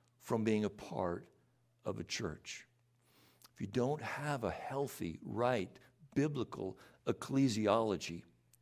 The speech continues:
there's little hope for you to function well as a member.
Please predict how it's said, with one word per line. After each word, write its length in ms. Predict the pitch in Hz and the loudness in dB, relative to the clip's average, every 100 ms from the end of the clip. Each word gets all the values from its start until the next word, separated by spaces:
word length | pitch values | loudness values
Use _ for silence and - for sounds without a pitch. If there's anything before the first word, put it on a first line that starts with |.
| _ _ _ 120 | _ _ _ 2
there's 200 | 117 104 | 2 2
little 320 | 120 147 135 | 2 2 0
hope 640 | - - 156 180 123 - - _ _ _ | -4 -4 2 2 2 -6 -20 _ _ _
for 240 | - 123 | -4 0
you 120 | 113 113 | 0 0
to 100 | 98 | -2
function 680 | - - 180 - 117 92 | -4 -2 0 0 -2 -2
well 380 | 87 85 85 113 - - - _ | 0 2 0 -4 -18 -20 -20 _
as 240 | 104 104 98 | 0 0 0
a 60 | |
member. 480 | 98 107 117 - | 2 2 0 -2